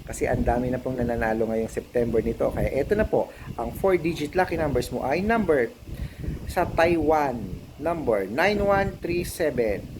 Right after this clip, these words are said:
Malaysia, six nine six eight, Dubai,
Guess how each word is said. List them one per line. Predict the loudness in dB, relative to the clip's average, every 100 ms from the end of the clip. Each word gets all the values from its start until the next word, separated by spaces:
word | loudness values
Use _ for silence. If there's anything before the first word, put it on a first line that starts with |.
| -10 -10 -10
Malaysia, | 0 2 4 2 0 -2 -4
six | -6 -6 -6 -2 0
nine | 0 -2
six | -6 -8 -8 -8 -2
eight, | -2 -2 -8 -16 -14 -12 0
Dubai, | 2 4 6 4 2